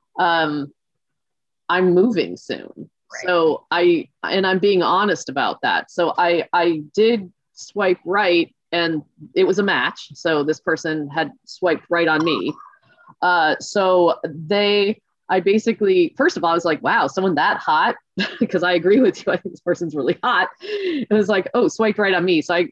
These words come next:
Speaker 1: I did get that initial jolt of excitement of just, like, an attractive human being really, like, finds something interesting in me.
Speaker 2: And let's
Speaker 1: And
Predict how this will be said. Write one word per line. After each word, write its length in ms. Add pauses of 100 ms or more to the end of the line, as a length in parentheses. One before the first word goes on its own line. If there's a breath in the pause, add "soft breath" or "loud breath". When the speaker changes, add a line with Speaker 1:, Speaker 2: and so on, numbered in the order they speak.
Speaker 1:
I 140
did 300
get 180
that 220
initial 460
jolt 460
of 280 (120)
excitement 720
of 140
just, 280
like, 340 (240)
an 100
attractive 500
human 300
being 340
really, 480 (420)
like, 240 (200)
finds 260
something 300
interesting 360
in 120
me. 340 (640)
Speaker 2:
And 120
let's 180
Speaker 1:
And 100